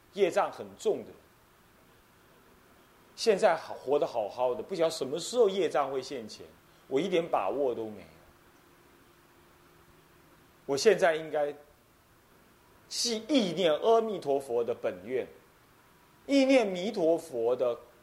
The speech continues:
功德，意念净土法门往生的真实利益。”那么也意念这个法门以持名为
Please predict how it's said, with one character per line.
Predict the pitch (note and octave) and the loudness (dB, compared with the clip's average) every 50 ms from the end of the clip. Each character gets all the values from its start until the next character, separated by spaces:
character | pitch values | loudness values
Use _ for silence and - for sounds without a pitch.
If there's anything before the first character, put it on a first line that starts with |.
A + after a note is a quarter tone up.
| _ _ _ - | _ _ _ 0
功 | E3+ E3 D#3 D3+ D3+ E3 | 2 2 2 2 -2 -6
德， | - B2 - - - - _ _ _ _ _ _ _ _ _ - - - - _ _ _ _ _ | -10 -12 -14 -14 -18 -20 _ _ _ _ _ _ _ _ _ -20 -20 -20 -20 _ _ _ _ _
意 | - B3 B3+ A#3+ A3+ | -4 0 2 2 2
念 | A3+ A#3+ B3+ A#3 G#3 G3+ F#3 | 4 4 4 4 4 0 -2
净 | - C#4 B3 G#3+ G3+ G#3+ | -4 -2 -2 -2 -2 -2
土 | A#3+ G#3 F3 | -2 -2 -2
法 | D#3 - D3 C3+ A#2+ | 0 2 2 2 2
门 | A2+ A2+ A#2 A#2 B2 C#3 C#3 - - _ _ - B2 A#2+ | 0 -4 -4 -6 -6 -8 -12 -16 -20 _ _ -18 -8 0
往 | C3 C#3+ C#3 C3 B2 A#2 A2+ A2+ | 2 4 4 4 2 -2 -8 -12
生 | A2+ - - E3+ E3+ E3+ E3 | -12 -8 -6 -6 -6 -6 -6
的 | C#3+ - - - | -8 -10 -12 -12
真 | - - B3+ B3+ A#3+ A#3 A#3 A#3 | -2 2 2 2 2 0 -4 -8
实 | - - - B2+ B2 C3 | -8 -10 -10 -10 -10 -10
利 | C#3+ E3 | -10 -12
益。” | D3 C3+ C3+ B2+ - - - _ _ _ _ _ _ _ _ _ _ _ _ _ _ _ _ _ _ _ _ _ _ _ - | -12 -14 -14 -16 -18 -20 -20 _ _ _ _ _ _ _ _ _ _ _ _ _ _ _ _ _ _ _ _ _ _ _ -2
那 | D#3 E3+ | 0 2
么 | F#3 F#3 F3 | 4 4 4
也 | E3 D#3 D3+ | 4 2 0
意 | E3+ G3+ G3+ F#3+ | -2 -2 -4 -4
念 | F#3 F#3 F#3+ F3 E3+ - | -4 0 0 0 0 2
这 | - G#3 | 0 0
个 | D#3+ E3 D3+ | 0 0 -2
法 | - - - D#3+ B2 A2 G#2+ | -2 0 0 0 0 0 -2
门 | A2 A2 G#2+ A2+ B2 C3+ - _ _ - | -6 -8 -8 -10 -10 -14 -18 _ _ -16
以 | C3+ C3+ B2+ - | -14 -14 -12 -10
持 | - - - - - C#3+ E3+ | -8 -6 -6 -4 -2 -2 -2
名 | G3 F#3 D3+ D3 C#3+ D#3+ E3 E3+ - | -2 -2 -4 -6 -8 -8 -8 -6 -4
为 | B2 A#2 A#2 A#2+ B2+ C3+ C#3 | -2 0 0 2 0 0 0